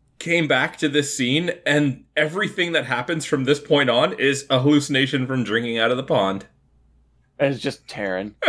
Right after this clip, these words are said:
Speaker 2: killing
Speaker 1: <laughs>
Speaker 2: everybody. <laughs> Okay, I, I do have to say, though, after this, we do get a lot of great visuals.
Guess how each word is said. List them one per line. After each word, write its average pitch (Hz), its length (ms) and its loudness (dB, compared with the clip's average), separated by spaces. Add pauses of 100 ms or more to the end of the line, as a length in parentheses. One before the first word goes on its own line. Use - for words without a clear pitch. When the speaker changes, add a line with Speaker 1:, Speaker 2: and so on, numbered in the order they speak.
(160)
Speaker 2:
killing 110 340 -2
Speaker 1:
<laughs> - 40 -18
Speaker 2:
everybody. 107 800 0
<laughs> - 40 -20 (4000)
Okay, 143 400 2
I, 190 220 2
I 185 60 4
do 196 140 0
have 233 80 0
to 156 80 -14
say, 156 200 4
though, 123 260 4
after 135 300 -2
this, 123 220 -4
we 120 80 -6
do 127 140 0
get 120 100 4
a 113 40 4
lot 101 320 4
of 101 140 -12
great 95 240 -4
visuals. 95 560 -6